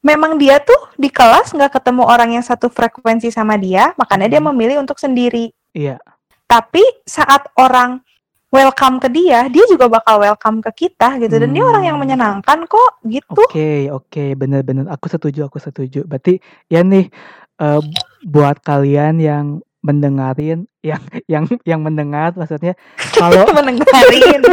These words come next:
Speaker 2: <laughs> bahasa apa coba itu tuh?
Speaker 1: Iya sih. Ulang, ulang, ulang.
Speaker 2: Oke. Ya, buat kalian yang mendengar gitu kan,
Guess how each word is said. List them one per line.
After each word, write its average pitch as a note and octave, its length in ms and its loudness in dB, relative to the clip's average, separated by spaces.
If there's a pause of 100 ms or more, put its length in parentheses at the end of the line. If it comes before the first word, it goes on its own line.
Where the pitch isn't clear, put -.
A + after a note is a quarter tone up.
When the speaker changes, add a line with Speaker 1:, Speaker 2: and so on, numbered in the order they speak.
(240)
Speaker 2:
<laughs> G#4+ 320 -2
bahasa F#3 400 2
apa D4+ 240 -2
coba A#3 260 2
itu F#3+ 220 -2
tuh? F3+ 140 -12 (880)
Speaker 1:
Iya A3+ 240 0
sih. C4 180 -4 (160)
Ulang, F4 260 2
ulang, D4 220 2
ulang. A#3 180 -2 (360)
Speaker 2:
Oke. E3+ 500 -4 (360)
Ya, F3+ 120 -2
buat D3+ 320 -4
kalian D3 380 -8
yang D3 100 -8
mendengar D3 540 -6
gitu D3 240 -6
kan, D#3 400 -4